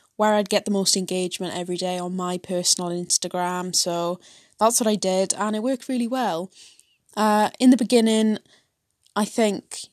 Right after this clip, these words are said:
or not I think, I know, the things that got the most likes and praise was the weekly update pictures and progress pictures. Now, if you wanna hear my opinion on progress pictures,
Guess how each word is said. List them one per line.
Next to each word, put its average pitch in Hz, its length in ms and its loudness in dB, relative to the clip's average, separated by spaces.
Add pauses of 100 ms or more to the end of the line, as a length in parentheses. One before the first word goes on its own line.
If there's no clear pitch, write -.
(400)
or 208 80 2
not 208 180 6
I 180 60 0
think, - 260 -4
I 180 140 -4
know, 185 640 2
the 180 100 -10
things 208 300 0
that 233 100 2
got 233 160 -2
the 226 80 -4
most 196 240 -2
likes 165 340 -4
and 170 140 -8
praise 180 640 0 (560)
was 180 680 0 (400)
the 190 60 -8
weekly 196 400 -6
update - 480 -8
pictures - 600 -4
and 175 140 -4
progress 170 420 -2
pictures. - 540 -4 (520)
Now, 190 300 0
if - 160 -4
you 233 60 0
wanna 240 140 4
hear 226 500 2 (120)
my 208 140 -2
opinion 190 420 -2
on 175 120 -4
progress 190 460 -2
pictures, 247 600 -2